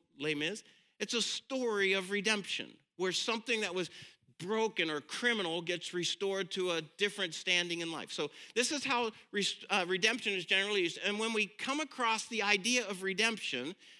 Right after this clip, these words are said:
there's some words that it generally captures. You still with me? All right?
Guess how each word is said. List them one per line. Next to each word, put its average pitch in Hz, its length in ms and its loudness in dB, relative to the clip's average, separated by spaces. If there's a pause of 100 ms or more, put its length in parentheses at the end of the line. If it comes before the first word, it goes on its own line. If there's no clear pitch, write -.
(260)
there's 226 180 0
some 226 440 -2 (180)
words 202 500 2
that 202 160 4
it 170 240 2
generally 214 480 2
captures. - 800 0
You 131 80 -6
still 185 240 -2
with 202 180 0
me? 294 240 0 (960)
All 147 80 2
right? 226 200 4